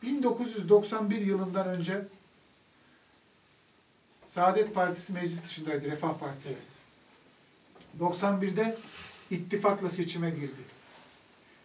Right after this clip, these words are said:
Speaker 1: İttifak neticesinde yüzde on altı nokta on oy aldı. Doksan bir seçimlerinden s-, tam üç yıl sonra yirmi yedi Mart bin dokuz yüz doksan dörtte İstanbul ve Ankara dahil,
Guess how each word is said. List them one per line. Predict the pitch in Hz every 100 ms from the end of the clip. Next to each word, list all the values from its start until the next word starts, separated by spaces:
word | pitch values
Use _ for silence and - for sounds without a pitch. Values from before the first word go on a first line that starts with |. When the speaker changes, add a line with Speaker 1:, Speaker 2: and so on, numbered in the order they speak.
| -
Speaker 1:
İttifak | 190 180 180 220 220
neticesinde | 208 190 170 185 190 185 196
yüzde | 175 180 170
on | 202 190
altı | 185 175 175
nokta | 170 165 175 180 -
on | 175 180 180 -
oy | 160 160 147
aldı. | 135 127 - 156 - - - _ _ _ - - -
Doksan | 202 202 214 220
bir | 233
seçimlerinden | 208 202 208 196 196 190 190 185
s-, | 170 - -
tam | 202 208 208 -
üç | 240 - 208
yıl | 190
sonra | - 202 190 208 220 - - - -
yirmi | 175 196 214
yedi | 220
Mart | 214 202
bin | 202
dokuz | 196 196 196
yüz | 180
doksan | 185 185 202 190 180
dörtte | 185 185 208 214 220 - - -
İstanbul | 175 - 214 208 202 202
ve | 202
Ankara | 202 208 196 190 170
dahil, | 180 180 196 226